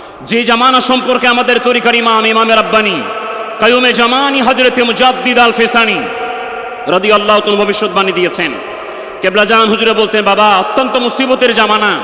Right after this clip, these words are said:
বাবা, ওই জামানা এখন চলছে। বাবা, এই জামানার গজব থেকে যদি বাঁচতে চাও, তাহলে তরিকার কাজ ঠিক ঠিক মতো করো। বাবা, পাঁচ ওয়াক্ত নামাজ পড়ো।" নসিহত শরীফের একুশ নাম্বার খণ্ডে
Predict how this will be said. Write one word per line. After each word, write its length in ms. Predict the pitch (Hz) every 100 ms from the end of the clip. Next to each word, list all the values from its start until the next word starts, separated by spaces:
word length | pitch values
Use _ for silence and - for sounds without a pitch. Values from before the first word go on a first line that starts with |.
| - - - - -
বাবা, 180 | 196
ওই 280 | 208 220 254
জামানা 340 | 240 226 214 208
এখন 360 | 202 208 202 -
চলছে। 520 | 202 190 220 202 151 - - - -
বাবা, 360 | 190 202 190 185
এই 160 | 202 208
জামানার 500 | 208 202 208 196 190
গজব 300 | 202 202 269 -
থেকে 200 | 269 226
যদি 200 | 220 214
বাঁচতে 360 | 214 196 220 202
চাও, 440 | 208 202 180 139 - - - -
তাহলে 280 | 190 214 208
তরিকার 460 | 214 233 226 220 208 196
কাজ 260 | 202 196 -
ঠিক 140 | 220 208 -
ঠিক 140 | 190 165
মতো 240 | 165 143
করো। 300 | 120 110 90 85 - - - - - - _ 151
বাবা, 340 | 190 208 196 -
পাঁচ 240 | 226 233
ওয়াক্ত 200 | 254 -
নামাজ 380 | 247 220 247 302 -
পড়ো।" 320 | 254 196 123 - - - - - - 165
নসিহত 320 | 214 262 233
শরীফের 380 | 254 247 240 233
একুশ 300 | 240 311 -
নাম্বার 320 | 294 277 277
খণ্ডে 420 | 262 269 247 220